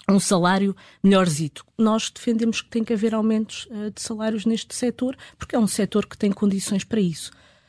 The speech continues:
Ah, e, portanto, a par, a par de, de, do encerramento do comércio também tem que estar, e,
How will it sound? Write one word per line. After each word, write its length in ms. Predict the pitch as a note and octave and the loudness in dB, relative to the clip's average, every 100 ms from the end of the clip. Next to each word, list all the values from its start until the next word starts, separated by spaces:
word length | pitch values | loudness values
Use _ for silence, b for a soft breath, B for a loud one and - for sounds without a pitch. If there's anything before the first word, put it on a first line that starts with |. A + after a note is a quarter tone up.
| b b | b b
Ah, 560 | - G#3 G3+ F#3+ F3+ F3+ - | 2 4 6 4 4 0 -2
e, 120 | E3+ | -4
portanto, 460 | - - F#3 F#3+ | -4 2 2 4
a 40 | G3 | 2
par, 300 | - G3+ G3+ - | 4 2 2 -2
a 80 | F#3+ | -4
par 320 | F3 G3+ F#3 | 2 2 2
de, 340 | F3 F3 F3 E3+ | 2 2 4 4
de, 220 | D#3+ D#3+ | 4 2
do 120 | F3 | 4
encerramento 560 | G3 F#3 - G3 G3 G#3+ | 2 2 0 2 2 -2
do 60 | |
comércio 380 | - A#3 A3+ - | 0 2 2 -4
também 240 | G#3 G3+ F#3+ | -4 -4 -2
tem 160 | G3+ | -4
que 120 | F#3 - | -6 -6
estar, 280 | - G3 | -2 0
e, 60 | F3 | 0